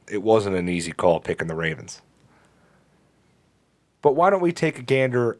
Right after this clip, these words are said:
at those Sunday games? And the first matchup on Sunday is the A F C matchup we were just talking about. The upset special,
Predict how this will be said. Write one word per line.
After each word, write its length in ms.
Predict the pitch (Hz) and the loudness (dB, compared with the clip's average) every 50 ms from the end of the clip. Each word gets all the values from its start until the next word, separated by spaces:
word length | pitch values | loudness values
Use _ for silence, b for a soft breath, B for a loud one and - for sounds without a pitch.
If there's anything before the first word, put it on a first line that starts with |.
| _ | _
at 260 | - 123 123 120 - - | 0 2 2 2 0 -2
those 220 | 110 98 90 - | -2 -2 -2 -2
Sunday 420 | - - - 92 87 85 87 85 | -4 -4 -2 -4 -4 -4 -6 -8
games? 420 | 82 - 90 85 85 90 104 101 107 | -6 -6 -6 -6 -6 -6 -6 -8 -8
And 140 | 98 95 92 | -8 -8 -10
the 40 | |
first 380 | - - - 165 180 175 - - | -2 0 2 2 2 2 0 0
matchup 420 | 127 120 117 113 - 117 110 - | 0 0 0 0 -2 -2 -2 0
on 200 | 110 107 104 98 | -2 -2 -2 -2
Sunday 480 | - - 117 110 107 110 113 113 117 117 | -4 -4 -2 -2 0 0 0 0 -2 0
is 560 | - 165 185 190 165 113 87 82 - - - b b b b b b b b - - _ _ _ _ _ | 4 8 8 8 8 6 2 -2 -6 -8 -8 b b b b b b b b -20 -20 _ _ _ _ _
the 140 | 117 113 - | 0 2 4
A 160 | 120 123 117 | 4 4 4
F 100 | 110 104 | 2 0
C 180 | - - 120 113 | -2 -2 -2 0
matchup 480 | 104 98 98 95 - - 98 90 - - | 2 2 0 2 0 0 -2 0 0 0
we 100 | 107 95 | 0 2
were 120 | 90 90 | 2 0
just 320 | 85 - 98 87 - - | 2 0 0 0 0 0
talking 400 | - - 92 90 87 - 90 85 | 2 2 2 2 2 0 -4 -4
about. 400 | 82 78 - 85 82 73 69 - b b b b b b b b b b b b b b b b b b b _ _ _ _ _ _ _ _ _ _ _ _ _ _ _ | -4 -2 -2 -2 -2 -4 -6 -10 b b b b b b b b b b b b b b b b b b b _ _ _ _ _ _ _ _ _ _ _ _ _ _ _
The 460 | - 123 123 120 120 117 113 104 - - _ _ _ - | 4 4 4 4 4 2 0 -4 -6 -12 _ _ _ 2
upset 520 | 151 180 175 - - - 180 175 165 - | 2 2 2 0 0 4 4 4 4 2
special, 560 | - - - 156 170 175 - - 98 92 - | -4 2 4 4 4 4 2 -2 -4 -6 -8